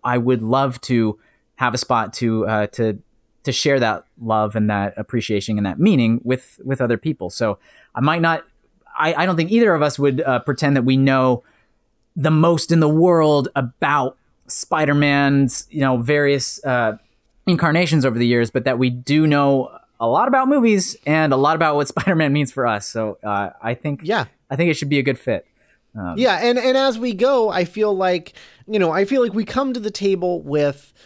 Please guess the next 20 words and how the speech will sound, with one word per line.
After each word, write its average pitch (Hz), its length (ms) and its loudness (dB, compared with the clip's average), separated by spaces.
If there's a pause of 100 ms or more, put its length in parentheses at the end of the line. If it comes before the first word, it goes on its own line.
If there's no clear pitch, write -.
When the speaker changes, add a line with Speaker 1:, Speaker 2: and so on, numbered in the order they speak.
(300)
Speaker 2:
um, 131 520 -4 (120)
with 190 220 0
a 196 60 2
lot 175 220 2
of 147 160 -6
knowledge 147 480 0
between 131 300 -6
the 120 60 -4
two 202 260 -2
of 113 140 -2
us, 104 360 -8
but, 165 280 2
Speaker 1:
Mm-hmm. 120 100 -4
Speaker 2:
I 170 40 -4
mean, 175 160 0
it's 175 160 0
almost 214 260 0
impossible 127 640 -6
to - 120 -14
know 113 460 -8